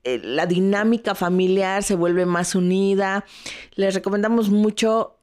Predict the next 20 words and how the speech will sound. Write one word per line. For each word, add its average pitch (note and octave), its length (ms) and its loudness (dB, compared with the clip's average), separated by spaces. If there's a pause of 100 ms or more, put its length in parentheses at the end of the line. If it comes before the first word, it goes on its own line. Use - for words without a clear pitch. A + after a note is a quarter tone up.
(120)
eh, D#3 460 0
que F#3+ 80 -2
hagan F#3 240 2
este F#3 240 0
tipo F3+ 340 -2
de E3 60 0
intercambios, F3 920 -2
sugiéranlo F#3 760 0
con F3 140 -2
su F3 120 -8
familia. G3 540 0
A - 20 0
lo F3+ 100 -4
mejor - 180 -14
no D4 140 -2
todos D4 200 0
van C#4+ 120 0
a D4 60 -2
querer, C4+ 480 0
¿no? B3 240 0